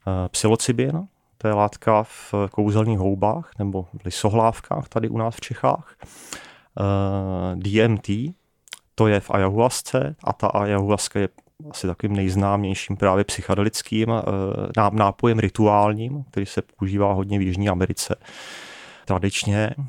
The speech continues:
ty houby se také používaly v rituálech ve Střední Americe, eh, nebo jinde. A pak tam patří ještě třeba,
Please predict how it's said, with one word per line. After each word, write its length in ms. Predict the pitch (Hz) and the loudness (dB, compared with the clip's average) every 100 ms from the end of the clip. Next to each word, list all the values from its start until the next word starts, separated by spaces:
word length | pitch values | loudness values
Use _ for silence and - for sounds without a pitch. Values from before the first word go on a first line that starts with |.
| - | 0
ty 100 | 104 | 2
houby 260 | 104 104 | 4 2
se 120 | 110 | 0
také 260 | 117 104 107 | 0 0 0
používaly 680 | - 104 104 107 107 107 117 - | 0 -2 0 2 2 0 -4 -6
v 40 | 98 | -4
rituálech 840 | 95 - 104 101 101 113 117 - 95 | -4 0 2 2 2 -2 -6 -4 -4
ve 100 | 95 | -4
Střední 360 | 92 - 101 104 | -6 -6 -4 -2
Americe, 560 | 104 107 - - 101 117 | -2 -2 -4 -2 -2 -2
eh, 540 | 127 117 117 95 95 | -8 -10 -6 -4 -2
nebo 240 | 95 92 95 | -2 -2 -2
jinde. 460 | 98 101 101 104 - _ _ - | -2 0 0 -2 -6 _ _ -12
A 1080 | 90 92 92 90 92 90 90 92 90 92 98 - 123 120 _ | -4 -2 -2 -2 -2 -2 -4 -4 -4 -6 -6 -8 -10 -12 _
pak 220 | - 90 | -4 -4
tam 200 | - 104 101 | -2 -2 0
patří 640 | 101 - - 107 107 110 113 | -4 -6 -6 -4 -2 -4 -8
ještě 500 | 101 95 - - - | -6 -6 -6 -8 -8
třeba, 400 | - - 98 87 | -8 -4 -2 -2